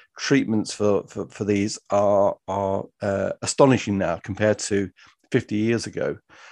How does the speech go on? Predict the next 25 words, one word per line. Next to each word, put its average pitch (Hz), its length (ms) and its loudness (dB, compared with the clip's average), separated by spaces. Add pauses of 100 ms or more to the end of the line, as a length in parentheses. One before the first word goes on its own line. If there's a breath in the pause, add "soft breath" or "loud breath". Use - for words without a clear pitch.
(200 loud breath)
Um, 120 340 6 (260 soft breath)
but 131 80 2
we 131 120 6
know 139 340 8
that, 101 400 0 (160)
uh, 101 240 2
as 110 140 0
a - 80 -10 (140)
population, 117 800 2 (340 loud breath)
we're 110 420 4 (100)
far 131 360 4
less 107 200 2
active - 540 -2 (320 soft breath)
than 110 140 2
we 107 100 4
were 104 560 4 (100)
fifty - 280 -8
years 90 280 -4
ago. 90 320 -2
And 104 100 0
we 117 80 4
know 123 280 8
there's 104 260 4
lots - 260 0
of, 101 180 -2